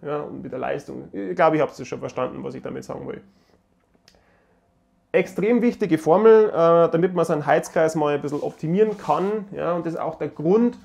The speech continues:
warum eine Wärmepumpe so einen extrem hohen, äh, Volumenstrom braucht im Vergleich zum Beispiel zum normalen Ölkessel oder so. Äh, Ölkessel hat eine sehr hohe Spreizung. Ja, da können wir mit vier Kelvin nicht hin, sondern beim Ölkessel, da geht man irgendwo,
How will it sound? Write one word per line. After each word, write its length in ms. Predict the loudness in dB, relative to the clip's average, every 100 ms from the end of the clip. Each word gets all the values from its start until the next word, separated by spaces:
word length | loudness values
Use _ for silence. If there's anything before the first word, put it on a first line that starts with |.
| _ _ _ _
warum 240 | -2 0 2
eine 140 | 2
Wärmepumpe 540 | 2 2 0 -2 -2 -2
so 120 | -2
einen 100 | -2
extrem 500 | -4 -4 -2 -2 0
hohen, 400 | 0 0 0 -2
äh, 240 | -4 -4 -2
Volumenstrom 800 | 0 2 2 0 -2 -2 -2 -2
braucht 480 | 2 2 2 0
im 140 | -8 -6
Vergleich 540 | -6 -2 0 0 -2
zum 160 | -6 -4
Beispiel 420 | -4 -2 -4 -4
zum 560 | -6 -8 -6 -6 -6 -8 -8
normalen 560 | -4 -2 0 -2 -4
Ölkessel 640 | 0 0 0 -6 -8 -8 -8
oder 160 | -8 -8
so. 320 | -8 -8 -12 _ _ _ _ _ -6
Äh, 240 | -6 -4
Ölkessel 540 | -2 -2 -2 -4 0 0
hat 120 | 0
eine 120 | -2
sehr 380 | -2 -2 0 2
hohe 220 | 2 0
Spreizung. 680 | -4 -6 -6 -6 -10 -14 -12
Ja, 220 | -6 -4 -4
da 140 | -6 -6
können 140 | -6
wir 80 | -6
mit 60 | -6
vier 260 | -4 -4
Kelvin 380 | -2 -2 0 -4
nicht 160 | -4 0
hin, 260 | 0 0 -8 -20 _ _
sondern 280 | -4 -2 -2
beim 100 | -2
Ölkessel, 480 | -2 -2 -4 -2 -2
da 80 | -2
geht 200 | -4 -2
man 140 | 2
irgendwo, 640 | 2 2 2 0 0 -2